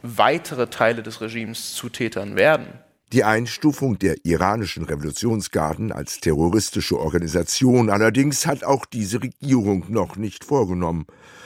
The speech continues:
Speaker 2: Und die Solidarität der Bundesregierung für die Opfer, für die Menschen auf der Flucht vor dem Mullah-Regime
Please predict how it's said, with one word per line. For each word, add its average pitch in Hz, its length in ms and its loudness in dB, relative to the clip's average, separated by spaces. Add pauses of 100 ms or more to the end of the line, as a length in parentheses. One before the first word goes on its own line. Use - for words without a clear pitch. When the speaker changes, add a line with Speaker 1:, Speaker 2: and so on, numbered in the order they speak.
(160)
Speaker 2:
Und 139 200 0
die 135 180 0
Solidarität 135 920 2
der 92 80 4
Bundesregierung 131 1120 -2
für - 180 -10
die 71 240 -8
Opfer, - 420 -4
für 69 200 -10
die 76 100 -6
Menschen 110 500 0
auf 73 220 -6
der 85 160 0
Flucht - 420 2
vor 76 140 -6
dem 71 140 -4
Mullah-Regime 98 840 0